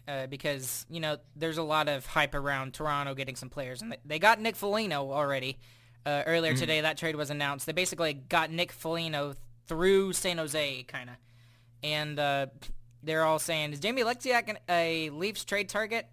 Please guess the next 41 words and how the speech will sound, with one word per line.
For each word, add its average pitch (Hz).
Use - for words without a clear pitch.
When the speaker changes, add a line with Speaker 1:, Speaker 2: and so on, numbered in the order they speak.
Speaker 1:
And 147
my 156
answer 170
to 147
that 160
is, 131
heck -
to -
the 131
no. 127
Like, 139
are 156
you 196
kidding 190
Speaker 2:
Yeah. 214
Speaker 1:
me? 220
No, 151
absolutely 160
Speaker 2:
<laughs> 139
Speaker 1:
not. 127
And 160
Speaker 2:
I 131
feel 196
like 165
that's 135
a 120
bad 110
idea, 104
yeah. 104
I 127
mean, 143
it, 143
it, 160
if 165
the 165
Stars 190
are 151
saying 156
that 135
they're 123
sellers, 165